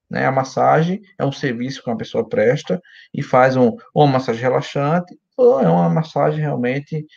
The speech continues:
é, postural, uma massagem técnica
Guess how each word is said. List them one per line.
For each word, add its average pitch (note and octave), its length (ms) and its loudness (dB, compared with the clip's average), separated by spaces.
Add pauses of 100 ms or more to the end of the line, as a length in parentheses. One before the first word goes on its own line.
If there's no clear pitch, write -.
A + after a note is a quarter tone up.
(340)
é, A#2+ 420 0
postural, A#2+ 720 0
uma G#2+ 80 -2
massagem A2+ 500 -6
técnica C#3 580 0